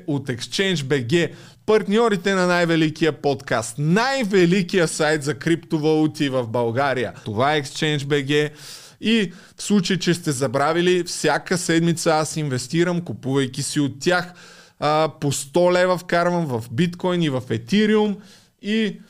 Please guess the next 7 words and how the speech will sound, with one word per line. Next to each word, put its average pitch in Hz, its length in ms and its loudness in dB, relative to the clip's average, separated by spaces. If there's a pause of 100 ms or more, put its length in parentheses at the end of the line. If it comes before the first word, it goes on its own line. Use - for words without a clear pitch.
(320)
в 147 240 -2
момента 175 540 -2
вече 165 800 0
осем 160 380 2
седмици, 143 760 -2
не, 113 280 -6
колко, 117 300 -8